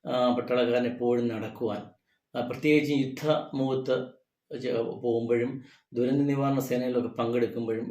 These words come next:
ഇത്, ആ, തീർച്ചയായിട്ടും ധരിച്ചിരിക്കണം. കാരണം ഇതുപോലെ തോമസ് ചെറിയാൻ സാറിൻ്റെ ബോഡി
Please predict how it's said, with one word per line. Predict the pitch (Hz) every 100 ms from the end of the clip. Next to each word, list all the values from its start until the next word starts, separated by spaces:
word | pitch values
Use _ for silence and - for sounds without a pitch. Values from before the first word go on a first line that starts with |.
| 113
ഇത്, | 120 123 - - _ _ 135
ആ, | 123 120 123 131 -
തീർച്ചയായിട്ടും | 139 139 143 135 135 131 123 123 - 113
ധരിച്ചിരിക്കണം. | 117 120 117 104 110 104
കാരണം | 120 120 123 120
ഇതുപോലെ | 131 135 131 113 - - - -
തോമസ് | 123 131 -
ചെറിയാൻ | 123 131 120
സാറിൻ്റെ | 123 120 113
ബോഡി | 120 131 120